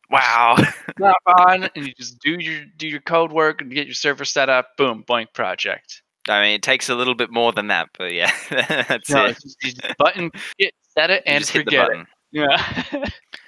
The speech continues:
Speaker 1: Uh, I think the developers are trying to turn it into, oh, you hit a button and then it starts up. <laughs>
Speaker 2: Mm-hmm. We'll see how that goes. That would be really cool.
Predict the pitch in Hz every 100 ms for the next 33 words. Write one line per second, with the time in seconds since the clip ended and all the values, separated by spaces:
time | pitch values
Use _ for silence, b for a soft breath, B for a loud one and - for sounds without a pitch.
0 | B - - 113 107 107 110 160 147 113
1 | 95 98 101 101 92 - 107 98 95 -
2 | 98 92 101 98 - 90 80 - 90 85
3 | 85 104 87 95 87 80 73 82 82 80
4 | - 80 76 - 71 - - - - 190
5 | - _ _ - - _ - - 214 _
6 | _ - - 160 156 156 131 117 117 131
7 | 120 135 123 123 135 123 135 123 120